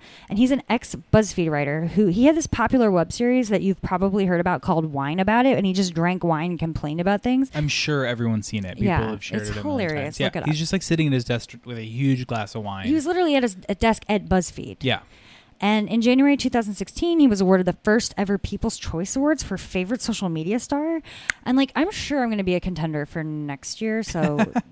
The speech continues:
Speaker 2: <laughs>
Speaker 1: I'm gonna be taking notes.
Speaker 2: I don't know why I laughed at that.
Speaker 1: Um,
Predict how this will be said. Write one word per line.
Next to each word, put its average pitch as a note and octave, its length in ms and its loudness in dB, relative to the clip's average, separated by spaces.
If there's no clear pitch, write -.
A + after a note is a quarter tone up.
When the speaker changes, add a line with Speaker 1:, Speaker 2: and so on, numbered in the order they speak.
Speaker 2:
<laughs> - 300 -18
Speaker 1:
I'm F#3+ 240 0
gonna A3+ 180 0
be G#3 140 0
taking D3 340 -6
notes. - 320 -14
Speaker 2:
I C3 60 0
don't C3 100 0
know C3 80 4
why A#2 140 2
I - 20 -2
laughed G#2 280 -8
at - 80 -20
that. A2+ 160 -10
Speaker 1:
Um, F3 500 -6